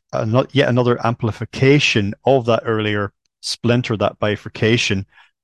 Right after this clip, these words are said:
And, uh, it's like people descending further into unconsciousness, while some other people seem to be,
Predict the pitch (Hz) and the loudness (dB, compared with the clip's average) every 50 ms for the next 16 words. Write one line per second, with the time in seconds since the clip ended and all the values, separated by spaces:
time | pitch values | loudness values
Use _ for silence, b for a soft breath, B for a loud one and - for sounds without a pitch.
0 | _ _ 104 107 107 104 107 107 104 107 104 - - - _ _ _ _ _ _ | _ _ -4 -2 0 0 0 0 -2 -2 -4 -6 -8 -12 _ _ _ _ _ _
1 | _ _ _ _ _ _ _ 110 107 104 107 104 107 - - 120 - 156 127 123 | _ _ _ _ _ _ _ -4 -2 0 0 0 0 0 -2 0 2 2 4 2
2 | - - - _ _ _ 135 135 135 - 131 127 123 120 117 - _ _ _ _ | 2 -2 -10 _ _ _ -2 -2 0 0 2 2 2 2 0 -2 _ _ _ _
3 | _ _ _ _ _ _ 139 120 - - - 127 117 117 113 117 113 113 110 - | _ _ _ _ _ _ -4 -2 -2 0 2 2 2 2 0 -2 -2 -4 -6 -8
4 | - - 131 123 123 117 120 117 - 120 113 113 - - - - 113 123 139 139 | -4 -2 0 0 2 0 0 -2 -2 -2 -4 -4 -4 -4 -4 -2 -2 -2 -2 -4
5 | - - - 151 151 147 - 170 151 - - 151 139 - - 110 110 110 107 104 | -4 -4 -4 -4 -2 -4 -4 -6 -6 -4 -4 -4 -4 -6 -2 2 2 2 2 2
6 | - - 123 110 113 123 143 143 - - 117 110 - - 107 - - - 110 110 | 0 0 0 2 2 2 0 0 0 -2 -2 -2 -2 -4 -8 -4 -2 -2 -2 -2
7 | 104 - 107 104 110 101 101 98 | -4 -6 -6 -4 -2 -2 -2 -4